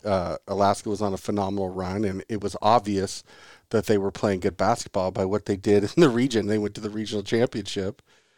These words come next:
and they were just playing phenomenal basketball. And so, um,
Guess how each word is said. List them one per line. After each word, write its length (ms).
and 460
they 240
were 100
just 200
playing 280
phenomenal 480
basketball. 680
And 140
so, 300
um, 360